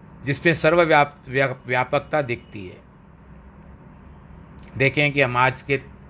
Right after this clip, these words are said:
समय के हिसाब से बारह तक पहुंच पाते हैं या नहीं, क्योंकि समय अभी आगे बढ़ रहा है। देखें कहाँ तक हमारी गति चलती है। तो सर्वप्रथम जो बिंदु बताया गया है,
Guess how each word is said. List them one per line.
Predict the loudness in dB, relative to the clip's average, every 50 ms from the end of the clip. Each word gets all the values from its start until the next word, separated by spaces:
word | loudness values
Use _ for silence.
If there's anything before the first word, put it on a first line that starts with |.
| -20 -20 -20 -20 -20 -20 -14 -8 -6
समय | -2 0 2 2 2
के | 2 0
हिसाब | 0 0 0 -4 -4
से | -2 -4 -2
बारह | 0 2 2 4 2 2
तक | 0 -2 -4 -4
पहुंच | -6 -6 -8 -6
पाते | -4 -4 -4 -2 -2 -2 -2
हैं | -2 -2
या | -4
नहीं, | -4 -6 -6 -6
क्योंकि | -8 -8 -8 -8
समय | -8 -8 -6 -4 -4 -4
अभी | -4 -2 -4
आगे | -2 -2 -2 -2 -2
बढ़ | -2 -2 -2 -2
रहा | -2 -2 -2
है। | -4 -4 -8 -16 -20 -20 -20 -20 -20 -20 -20 -12 -6
देखें | -4 -2 0 0 0 2
कहाँ | 4 2 2 2
तक | 0 -2 -2
हमारी | -2 0 0 0 0 0
गति | -2 -4 -4 -6 -4
चलती | -4 -4 -4 -4 -6 -8 -8
है। | -8 -10 -12 -16 -20 -20 -20 -20 -20 -20 -18 -12 -10
तो | -6
सर्वप्रथम | 0 2 4 6 6 6 4 4 0 0 0 -2 -2 -2
जो | -2 -2 -2 -4 -6 -8 -14 -20 -20 -20 -20 -20 -20 -20 -20 -20 -20 -20 -20 -20 -20 -20 -20 -20 -20 -20 -20 -20 -20 -20 -20 -20 -20 -12 -6
बिंदु | -4 0 4 6 6 6
बताया | 6 6 4 4 4 4 2
गया | 0 0 0 0 0
है, | 0 -2 -4 -8